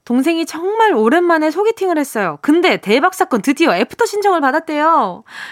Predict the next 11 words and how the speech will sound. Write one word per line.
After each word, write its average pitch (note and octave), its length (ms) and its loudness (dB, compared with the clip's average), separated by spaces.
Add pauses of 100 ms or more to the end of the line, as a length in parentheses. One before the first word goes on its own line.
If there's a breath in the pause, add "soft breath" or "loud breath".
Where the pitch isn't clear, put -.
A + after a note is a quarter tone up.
겉으로는 A#3 560 -4 (100)
아닌 F#3+ 260 -6
척해도 A3 500 -8
입꼬리와 A3 580 -4
광대가 A3 540 -4
승천하는 D4+ 600 -4
건 A#3 200 -4
못 G3 120 -2
숨기겠네요. B3+ 1080 -2 (340 loud breath)
이번엔 D4 460 -4
제발 F#4 840 2